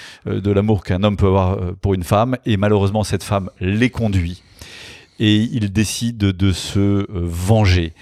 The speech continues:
Il se trouve que ces quatre copains ont l'habitude, euh, chaque été, euh, d'animer un, un piano-bar. Euh, euh, l'un est à, au piano, euh, l'autre est à la basse, l'autre est à la batterie, l'autre chante. Euh, et donc, euh, ils sont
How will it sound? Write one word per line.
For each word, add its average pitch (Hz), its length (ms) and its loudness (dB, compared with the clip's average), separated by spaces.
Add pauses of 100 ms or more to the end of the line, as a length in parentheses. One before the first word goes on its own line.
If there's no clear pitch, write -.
(280)
Il 104 60 -4
se - 100 -2
trouve 120 160 -4
que - 80 -4
ces 104 160 -2
quatre - 180 -2
copains 113 560 0
ont 107 100 0
l'habitude, 101 640 -2
euh, 87 220 0 (320)
chaque - 300 -4
été, 104 400 0
euh, 92 160 -4
d'animer 104 680 2
un, 92 400 -2
un 104 80 -14
piano-bar. 107 840 2
Euh, 90 260 -2 (440)
euh, 95 680 -2
l'un 101 160 2
est 92 240 -2
à, 85 200 -2
au 92 80 -4
piano, 113 720 2
euh, 92 140 -2
l'autre 95 340 -2
est 87 260 -4
à 90 60 -4
la 87 100 -4
basse, 98 440 -2
l'autre 95 240 -4
est 87 80 -8
à 90 40 -6
la 90 80 -4
batterie, 92 360 -4
l'autre 95 260 -2
chante. 107 460 0 (500)
Euh, 92 540 0 (320)
et 98 140 0
donc, 113 380 0
euh, 98 380 4
ils 107 100 -6
sont 98 220 -6